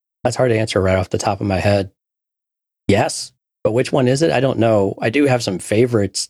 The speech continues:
though, that, that go with that. But, um, recently, I can share a more recent find that I had. So I, I go on, I, I collect comic books as well. And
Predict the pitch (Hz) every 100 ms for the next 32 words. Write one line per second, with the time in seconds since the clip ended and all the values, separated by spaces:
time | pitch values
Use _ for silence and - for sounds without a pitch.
0 | _ - 101 98 95 98 104 - 104 101
1 | 98 98 101 - 123 120 117 101 101 _
2 | _ _ _ _ _ - 185 226 113 98
3 | 110 - 120 113 113 110 98 95 113 101
4 | - 85 82 82 80 87 87 - 110 110
5 | - 117 135 131 110 101 98 127 123 113
6 | 135 113 113 104 104 110 - 90 - 87
7 | 95 - _ _ _ _ _ _ - 95
8 | 95 92 87